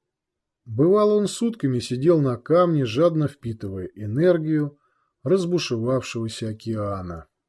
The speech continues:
Не отрываясь, смотрел на волны, вслушивался в их яростный грохот и улыбался бьющему наотмашь дождю.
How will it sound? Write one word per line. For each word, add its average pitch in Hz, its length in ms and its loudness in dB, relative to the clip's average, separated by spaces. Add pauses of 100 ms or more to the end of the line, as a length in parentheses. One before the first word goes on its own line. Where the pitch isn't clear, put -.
(280)
Не 120 140 -2
отрываясь, 185 640 2
смотрел 127 600 0
на 101 200 -6
волны, 156 720 2 (400)
вслушивался 196 880 0
в 170 100 2
их - 160 -4
яростный 156 560 4
грохот 131 840 2 (380)
и 107 80 -6
улыбался 123 680 4
бьющему 151 720 -4
наотмашь 120 680 -2
дождю. 101 640 -6